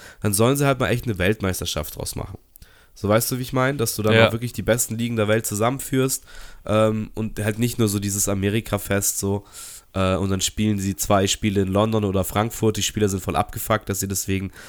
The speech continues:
Speaker 1: irgendwie, ähm, ja, eben vier Tage unterwegs sind, um ein normales Seasonspiel zu machen und so. Das sind halt alles so Sachen, ja, kann man schon kritisch sehen. Ähm,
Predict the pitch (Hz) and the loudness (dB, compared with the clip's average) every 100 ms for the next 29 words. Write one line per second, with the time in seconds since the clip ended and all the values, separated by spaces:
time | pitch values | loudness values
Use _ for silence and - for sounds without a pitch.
0 | - 101 98 92 90 67 87 87 78 80 | -6 -4 -2 -2 -2 0 0 0 -4 -10
1 | - 82 62 69 98 87 - 95 95 - | -12 -12 -2 2 2 2 -4 -6 -6 -4
2 | - 104 104 101 101 101 95 110 - 104 | -2 0 2 2 0 0 0 0 -2 -2
3 | - 101 101 98 101 104 - - - 113 | 0 0 0 2 2 2 0 -4 -4 -2
4 | 110 - 110 - 107 107 110 98 98 101 | -4 -4 -4 -2 0 0 -2 -2 -2 -2
5 | - - - 98 107 104 92 104 - 90 | -6 -14 -4 -2 2 2 2 0 0 0
6 | 98 107 101 95 - _ - - - - | -2 -2 -4 -6 -10 _ -10 -10 -20 -20
7 | - - 87 85 - 117 123 - 104 - | -20 -2 0 0 0 2 2 0 -2 -4
8 | 110 101 - 101 98 - _ _ _ _ | -2 -2 0 0 -2 -8 _ _ _ _
9 | _ - - 98 95 95 90 | _ -6 2 2 4 0 -4